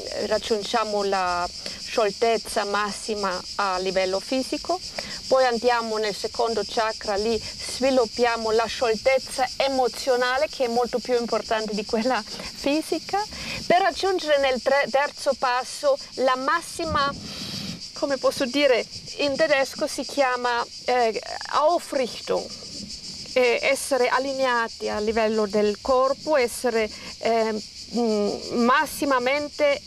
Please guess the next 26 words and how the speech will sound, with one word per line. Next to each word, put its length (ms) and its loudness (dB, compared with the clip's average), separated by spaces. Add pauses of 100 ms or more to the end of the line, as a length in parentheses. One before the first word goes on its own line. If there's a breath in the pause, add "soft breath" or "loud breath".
(160)
allineati, 920 -2 (440 loud breath)
però 300 2
appunto 580 0
sulla 300 2
base 460 0
della 500 2
scioltezza 800 0
fisica 680 -6
e 120 -4
emozionale. 760 -6 (400 loud breath)
Poi 160 2
andiamo 380 2
avanti 440 2
a 80 2
comunicare 600 0 (160 loud breath)
attraverso 540 0
il 80 0
cuore, 520 2
lì 340 2 (160)
c'entra 640 0
la 200 2
dolcezza 640 0
e 40 4
la 120 2
chiarezza. 680 0
Poi 280 4